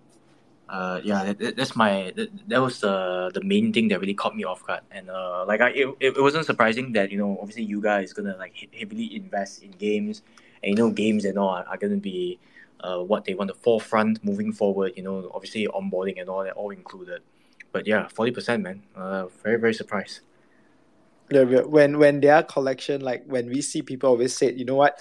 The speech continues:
Speaker 2: We want to make it as cheap as possible for, you know, people to come in." But hey, like, I mean, even the key that they, they do, I mean, those sells, like, for, for high amount of eth, right?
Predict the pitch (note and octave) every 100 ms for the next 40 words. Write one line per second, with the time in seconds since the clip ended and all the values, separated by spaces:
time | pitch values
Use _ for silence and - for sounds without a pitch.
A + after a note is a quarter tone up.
0 | - - C3+ C3 D3 D3 A#2+ C#3 - F#2
1 | _ A#2 - - F3 B2 A#2 A#2+ A#2 B2
2 | - B2+ B2 - A2+ A2 G#2+ A2 - B2+
3 | B2+ B2 A2+ - C3 B2+ C3 C3 - -
4 | _ - - - D#3 B2 - - C3+ B2+
5 | - _ C#3 C#3+ D3+ _ D#3+ C#3+ E3+ C3
6 | - - D3 C#3+ B2+ A2+ A#2 A#2+ B2+ B2+
7 | - _ _ C#3 C3 B2+ B2 B2+ B2+ C3
8 | C3 _ A#2+ B2 C3 C3 B2+ C#3 C#3 C#3+
9 | - C#3 C3 B2 A#2 - B2 A2 - -
10 | A#2+ - - - B2 A#2+ - C3 A#2 A#2
11 | G2 - - C3 - - F#2+